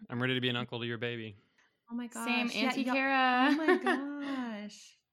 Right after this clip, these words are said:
Speaker 2: Yeah,
Speaker 3: That's
Speaker 2: guys. How do you,
Speaker 3: insane.
Speaker 2: how do you guys feel about having, has it sunk in yet that you're gonna be an uncle and an aunt, or, or is it
Speaker 3: Mm.
Speaker 2: gonna take, like, holding the baby to, like, be like, "This is blood. This is my blood."
Speaker 1: That'll be a moment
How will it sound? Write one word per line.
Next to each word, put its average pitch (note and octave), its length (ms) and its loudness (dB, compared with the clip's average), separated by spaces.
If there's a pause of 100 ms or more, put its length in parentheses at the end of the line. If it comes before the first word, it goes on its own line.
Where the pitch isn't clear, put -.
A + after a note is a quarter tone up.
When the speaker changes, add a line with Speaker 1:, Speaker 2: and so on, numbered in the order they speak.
Speaker 2:
Yeah, B3 220 -4
Speaker 3:
That's A3+ 240 4
Speaker 2:
guys. A#3+ 280 0
How - 160 4
do G3 100 2
you, C#4+ 140 6
Speaker 3:
insane. F#3+ 160 -2
Speaker 2:
how C#4 100 2
do E4+ 120 2
you C4 200 4
guys G3+ 340 -4
feel F3+ 180 -8
about D3 340 -10
having, F3 500 -10 (500)
has A3 340 -4
it B3 160 -4
sunk G3+ 300 -8
in F#3 180 -8
yet B3 280 -8
that - 200 -12
you're F3+ 180 -10
gonna F3 220 -12
be E3+ 420 -12 (100)
an F#3 140 -10
uncle E3+ 300 -12
and G3 180 -8
an E3 100 -10
aunt, F#3+ 340 -8
or, F#3 360 -12 (720)
or D4 160 -2
is C#4+ 200 -2
it D4+ 40 -2
Speaker 3:
Mm. D4 60 -2
Speaker 2:
gonna D4 160 -6
take, F#3 240 -10
like, E3+ 160 -10
holding E3+ 400 -10
the D3+ 60 -10
baby A#2 500 -16 (100)
to, - 140 -20
like, D#3 260 -14
be F3+ 60 -14
like, D#3+ 160 -14 (500)
"This F#3+ 260 -12
is B3+ 180 -6
blood. C#3+ 540 -14
This F3+ 180 -12
is D4+ 140 -8
my C#3 180 -6 (140)
blood." D3+ 380 -8
Speaker 1:
That'll D#3 180 2
be D3+ 120 0
a - 60 6
moment G2+ 440 -2